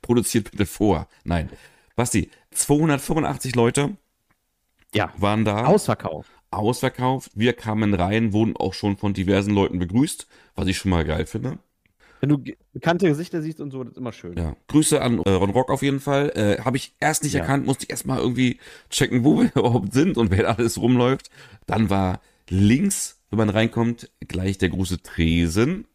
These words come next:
Speaker 1: Da gab's auch
Speaker 2: Mhm.
Speaker 1: alles Mögliche. Es gab auch Essen und Trinken, glaub ich. Essen hab ich nicht probiert, aber ich glaub, es gab auch, weiß ich nicht, Würstchen oder sowas.
Speaker 2: Bockwurst.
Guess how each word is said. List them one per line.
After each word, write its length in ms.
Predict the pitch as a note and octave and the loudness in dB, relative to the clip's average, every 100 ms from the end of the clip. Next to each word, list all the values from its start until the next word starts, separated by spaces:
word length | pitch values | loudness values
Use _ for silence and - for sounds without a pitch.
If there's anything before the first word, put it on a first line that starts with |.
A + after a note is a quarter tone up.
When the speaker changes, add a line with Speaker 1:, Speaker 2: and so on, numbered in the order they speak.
| _ _ _ _ - | _ _ _ _ -4
Speaker 1:
Da 200 | E2+ E2+ | -2 0
gab's 240 | E2+ E2+ | -2 -2
auch 60 | F#2 | -2
Speaker 2:
Mhm. 80 | F2 | -2
Speaker 1:
alles 140 | F2 | 0
Mögliche. 180 | A#2+ G#2+ | 2 0
Es 80 | - | -2
gab 160 | A2+ | -4
auch 100 | - - | -6 -12
Essen 340 | - - E3 | -8 -4 -4
und 200 | D3+ C3 | -4 -4
Trinken, 320 | - C#3 - | -4 -6 -6
glaub 200 | D3+ D3+ | -4 -6
ich. 120 | D#3 - | -6 -8
Essen 180 | B2 | -6
hab 80 | B2 | -4
ich 80 | A#2+ | -4
nicht 120 | A#2+ | -6
probiert, 360 | - A2 B2+ D3 | -6 -6 -4 -2
aber 140 | G#2 | -2
ich 120 | G#2 | -4
glaub, 160 | - A2 | -2 -2
es 120 | G#2+ | -2
gab 180 | - G#2+ | -8 -6
auch, 260 | D2+ F#2+ - | -2 -4 -2
weiß 140 | G2+ | -4
ich 60 | F2+ | -4
nicht, 120 | D#2+ | -2
Würstchen 260 | G#2 G#2 A#2 | -2 -2 -4
oder 140 | A#2 | -4
sowas. 220 | B2 C3 | -4 -4
Speaker 2:
Bockwurst. 580 | B2+ - A2+ G2 - - | -4 0 0 0 -2 -14